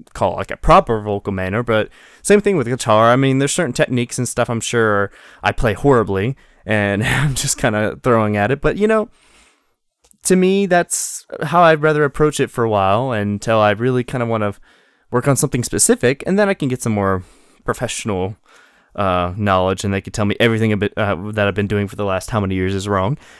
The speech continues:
and I'm totally cool with that. <laughs> So, I mean, there is some advantage to us in this age of being able to have a lot of access to mentors and people, just in glimpses, uh,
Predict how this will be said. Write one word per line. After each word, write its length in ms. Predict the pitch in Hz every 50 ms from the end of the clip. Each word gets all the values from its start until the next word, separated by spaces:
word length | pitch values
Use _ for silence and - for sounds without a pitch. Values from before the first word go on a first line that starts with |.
| - -
and 100 | - 214
I'm 80 | 262 269
totally 240 | - 196 160 127 123
cool 160 | - 117 92
with 100 | 85 -
that. 200 | 107 110 - -
<laughs> 260 | 135 - - - -
So, 400 | - - - 110 92 92 104 - _ - - - - - - - - - -
I 100 | - 117
mean, 380 | 127 147 147 139 139 139 127 - _ _ _ _ -
there 200 | - 190 185 180
is 360 | 180 175 170 - - - - _ _ _ _
some 220 | - - - 214 240
advantage 600 | 254 170 - 165 156 143 135 139 139 131 - -
to 160 | - 143 131
us 160 | 120 117 -
in 140 | - - 123
this 180 | 123 123 - -
age 340 | 113 107 107 107 107 - -
of 240 | 107 104 98 110 - - _ _ _ _
being 200 | - - 131 131
able 140 | 131 123 117
to 160 | - 127 113
have 140 | 107 123 120
a 60 | 117
lot 200 | 113 113 120 117
of 40 | 113
access 420 | 110 117 113 - - 117 110 - -
to 160 | - - 113
mentors 640 | 107 104 117 131 - - - 127 117 113 110 110 107
and 120 | 110 101
people, 600 | - - 127 117 - 113 113 113 110 104 104 104 - - _ _ _ _ _ _
just 220 | - 123 - -
in 120 | 208 196 151
glimpses, 720 | 123 127 160 175 151 - - 135 117 107 104 101 - - - - _ _ _ _ _ _ -
uh, 160 | - 120 113